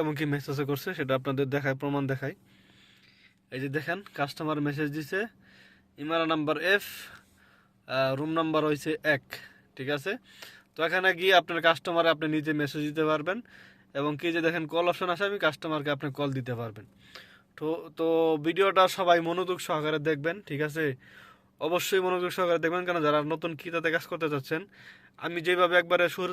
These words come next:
থেকে শেষ পর্যন্ত ভিডিওটা আপনাদের দেখাইলাম, এভাবে কেউ আপনাদের একবারে সুন্দরভাবে বুঝায় কেউ দেখাইবো না। তো এখন কাজ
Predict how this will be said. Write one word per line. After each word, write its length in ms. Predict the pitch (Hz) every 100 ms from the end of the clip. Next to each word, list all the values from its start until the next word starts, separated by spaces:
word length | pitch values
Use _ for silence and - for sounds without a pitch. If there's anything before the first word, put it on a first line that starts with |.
| 175
থেকে 140 | 160 147
শেষ 120 | 170 -
পর্যন্ত 260 | 170 160 160 151
ভিডিওটা 300 | 156 165 147
আপনাদের 260 | 143 147 151 139
দেখাইলাম, 380 | 151 160 147 131 - _ - _ _ 147
এভাবে 220 | 160 160 143
কেউ 120 | 160 151
আপনাদের 280 | 151 147 156 151
একবারে 240 | 139 151 139
সুন্দরভাবে 400 | 160 160 147 135 127
বুঝায় 220 | 139 135
কেউ 100 | 131 127
দেখাইবো 260 | 135 127 110
না। 40 | 110 _ - - - - - _
তো 40 | 156 175
এখন 160 | 185 175
কাজ 120 | 185